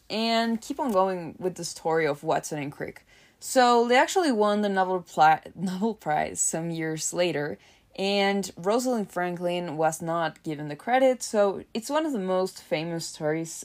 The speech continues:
I guess, from scientists in the twentieth century, because it was a pretty unfair, um, you know, discovery, 'cause it was actually her contribution, and it's the reason why we know how D N A was made,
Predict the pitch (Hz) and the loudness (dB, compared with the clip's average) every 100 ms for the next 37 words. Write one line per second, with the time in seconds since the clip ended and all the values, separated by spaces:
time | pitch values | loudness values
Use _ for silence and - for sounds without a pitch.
0 | - 147 147 143 151 147 151 156 156 151 | -10 -8 -8 -8 -10 -6 -4 -4 -6 -10
1 | - 147 143 - 151 - - 165 175 202 | -10 -8 -8 -8 -10 -8 -8 -6 -4 -4
2 | 220 - - - _ _ 226 - 277 311 | -4 -10 -20 -20 _ _ -6 2 4 4
3 | - - 208 208 233 240 208 - _ - | 2 -2 2 6 6 6 0 -4 _ 2
4 | 202 190 180 165 175 160 165 156 151 _ | 4 6 4 2 4 6 6 4 0 _
5 | _ _ _ - 151 147 147 143 139 - | _ _ _ 0 2 2 0 -2 -6 -12
6 | _ _ _ - 190 180 160 160 - - | _ _ _ -2 2 2 2 -2 -4 0
7 | 165 151 143 143 156 156 - - 190 220 | 2 2 0 -2 -4 -4 -8 -4 0 2
8 | 262 294 - 269 214 - _ - 175 165 | 4 2 2 0 -2 -8 _ -10 0 2
9 | 180 - 185 196 185 185 - 190 202 - | 2 -2 -6 -2 -2 -4 -6 -8 -8 -12
10 | - 165 165 190 185 180 185 160 147 147 | -12 -10 -6 -2 -2 -2 -6 -2 2 2
11 | 175 180 170 160 165 165 160 151 147 147 | 2 0 -6 -8 -8 -6 -4 -4 -4 -6
12 | - 160 | -4 -6